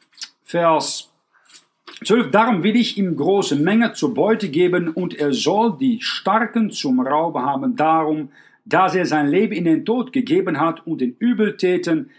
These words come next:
gleichgerechnet ist und er vieler Sünde getragen hat und für die Übeltäter gebeten." Seine Seele,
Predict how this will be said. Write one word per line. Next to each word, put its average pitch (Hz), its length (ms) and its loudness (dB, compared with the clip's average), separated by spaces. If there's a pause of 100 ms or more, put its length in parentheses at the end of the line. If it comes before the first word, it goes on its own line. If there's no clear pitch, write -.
(220)
gleichgerechnet 196 1000 0
ist 160 340 -4
und - 280 -4
er 127 280 -2
vieler 214 800 2
Sünde 196 720 0
getragen 147 580 0
hat 131 240 -4 (480)
und 226 320 2
für 196 160 -4
die 160 80 -2
Übeltäter 151 880 -2 (200)
gebeten." 127 680 0 (1600)
Seine 147 260 0
Seele, 214 600 2